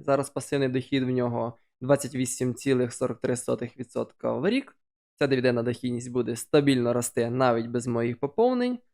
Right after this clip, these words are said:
а з моїми поповненнями це буде відбуватися ще швидше. По прибутку, ну, ну, який тут може бути при-, прибуток, якщо буквально, е,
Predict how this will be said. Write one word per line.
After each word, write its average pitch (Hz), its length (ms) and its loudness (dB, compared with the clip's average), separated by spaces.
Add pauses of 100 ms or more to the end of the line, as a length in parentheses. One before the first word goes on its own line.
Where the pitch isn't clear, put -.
(160)
а 160 140 6
з 131 60 0
моїми 135 260 4
поповненнями 123 500 2
це 120 120 -8
буде 117 360 -4
відбуватися 120 580 -4
ще 117 420 -4
швидше. 226 520 -4 (280)
По 180 100 4
прибутку, 160 520 4
ну, 139 120 6
ну, 123 160 0
який 127 180 2
тут 123 100 -4
може 123 220 2
бути 127 220 0
при-, - 360 -2
прибуток, 156 460 2
якщо - 220 0
буквально, 139 520 4 (480)
е, 120 200 0